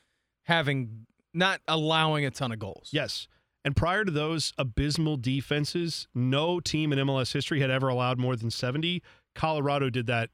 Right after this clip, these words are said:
Speaker 2: They gave up sixty-nine in
Speaker 1: Nice.
Speaker 2: nineteen ninety-eight. Yeah. So the, I, I'll try to give you for every team a player to watch, and then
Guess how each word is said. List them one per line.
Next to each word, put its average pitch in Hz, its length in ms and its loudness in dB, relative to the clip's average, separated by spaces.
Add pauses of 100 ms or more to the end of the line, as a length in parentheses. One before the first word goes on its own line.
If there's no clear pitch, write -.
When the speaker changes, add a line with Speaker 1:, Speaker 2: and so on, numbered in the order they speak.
Speaker 2:
They 143 120 -2
gave 143 220 -2
up 123 160 -4
sixty-nine 123 960 -2 (460)
in 123 100 2
Speaker 1:
Nice. 123 160 2
Speaker 2:
nineteen 123 180 2
ninety-eight. 107 360 0 (100)
Yeah. 98 120 -6 (480)
So 151 600 0 (460)
the, 143 160 -2 (180)
I, 160 140 2
I'll 165 220 0
try 240 220 0
to 254 80 0
give 190 180 0
you 180 140 0
for 139 180 -2
every 143 200 0
team 147 300 -2
a 135 80 -2
player 135 300 0
to 117 80 0
watch, 160 600 -2
and 139 140 2
then 143 280 0